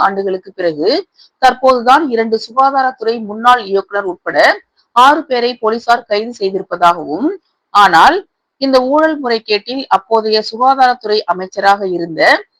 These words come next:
மல்லாடி கிருஷ்ணாராவிற்கும் சம்பந்தம் இருக்கிறது என்றும், எனவே அவர் வகிக்கும் புதுச்சேரி அரசுக்கான டெல்லி மேலிட சிறப்பு பிரதிநிதி என்ற பதவியையும் பறித்து அவரையும் விசாரணைக்கு உட்படுத்த வேண்டும்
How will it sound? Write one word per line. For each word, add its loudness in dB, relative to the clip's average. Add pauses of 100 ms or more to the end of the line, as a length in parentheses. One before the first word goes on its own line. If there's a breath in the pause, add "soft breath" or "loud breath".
(180)
மல்லாடி 2
கிருஷ்ணாராவிற்கும் -2 (100)
சம்பந்தம் -4
இருக்கிறது -6 (140)
என்றும், -8 (460 soft breath)
எனவே 2 (140)
அவர் 4
வகிக்கும் -4
புதுச்சேரி -8 (100)
அரசுக்கான 0 (100)
டெல்லி -6 (100)
மேலிட -6 (120)
சிறப்பு -8
பிரதிநிதி -8 (100)
என்ற -6 (120)
பதவியையும் -4
பறித்து -6 (640 soft breath)
அவரையும் 2
விசாரணைக்கு 0
உட்படுத்த -6
வேண்டும் -4